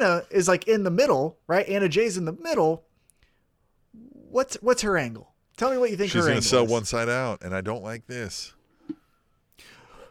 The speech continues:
Speaker 2: Again, but you know who also was there this week
Speaker 1: Yeah.
Speaker 2: that was kind of giving a side eye to, uh, Johnny Hungy? Tay Conti.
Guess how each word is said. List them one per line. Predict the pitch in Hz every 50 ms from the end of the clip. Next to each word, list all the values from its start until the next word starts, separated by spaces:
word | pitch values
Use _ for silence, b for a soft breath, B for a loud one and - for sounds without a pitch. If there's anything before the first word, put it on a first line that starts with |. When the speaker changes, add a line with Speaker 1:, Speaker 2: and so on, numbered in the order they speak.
| B B B
Speaker 2:
Again, | 233 202 - 214 254 285 302 269 190
but | 131 160 147 160 151
you | 180
know | 196 190
who | 185 196 185 175
also | 170 170 180 175 - 190
was | 185 165 147
there | 151 160 170 190 190
this | 202 202 - -
week | 226 240 262 277 - - - -
Speaker 1:
Yeah. | 92 90 85 160
Speaker 2:
that | 156 156 165
was | 175 165 151 151 151
kind | - 180 175 175
of | 160 151 151 147
giving | 131 156 165 165 175 156
a | 143
side | - - 175 160 165 170 175
eye | 175 180 180
to, | 165 165 160 151 143 - -
uh, | 208 170 151 143 139 139 135 135 135 139
Johnny | 135 135 165 160 165 160 147
Hungy? | 160 185 208 220 277 294 302 - _ _ _ _ _ _ _ _ _ _ _ _ _ _ _ _ _ _ -
Tay | - - 117 113
Conti. | 107 - - 139 156 208 208 - - 110 156 -